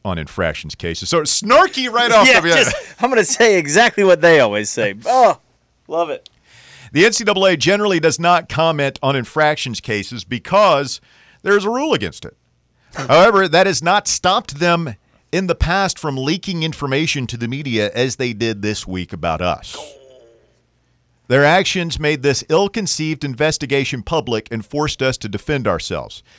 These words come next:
Speaker 1: It is clear that the N C double A staff does not understand what is happening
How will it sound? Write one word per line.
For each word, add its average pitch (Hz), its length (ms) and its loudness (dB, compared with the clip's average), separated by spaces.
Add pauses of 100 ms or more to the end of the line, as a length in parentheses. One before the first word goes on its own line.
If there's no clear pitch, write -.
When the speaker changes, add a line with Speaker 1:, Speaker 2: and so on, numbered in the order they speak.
(200)
Speaker 1:
It 127 80 -4
is 143 100 -2
clear 196 280 2
that 156 160 -8
the 147 100 0
N 185 100 -2
C 180 140 -6
double 151 240 -2
A 139 80 -2
staff 127 480 0
does 117 180 -6
not 143 320 0
understand 139 880 -4
what 120 180 -2
is 113 100 -4
happening 110 640 -4